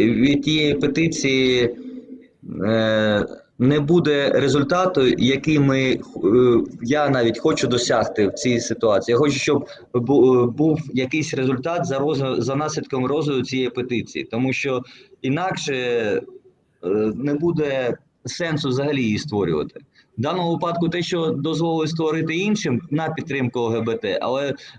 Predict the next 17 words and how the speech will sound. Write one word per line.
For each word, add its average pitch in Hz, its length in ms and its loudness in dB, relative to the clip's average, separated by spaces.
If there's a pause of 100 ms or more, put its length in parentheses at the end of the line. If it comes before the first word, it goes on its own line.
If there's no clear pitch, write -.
е, 123 260 0 (500)
варто 151 300 -2
зазначити, 143 580 -4
що 147 160 -4
це 170 220 -4
не 156 120 -2
позиція 156 520 -2
суспільства. 123 680 -2
Так, 196 360 -4
навіть 175 260 -2
якщо 170 260 -2
вона 170 180 0
набере 165 380 0
двадцять 143 340 -4
п'ять 147 160 -6
тисяч 143 280 -2
голосів, 131 520 0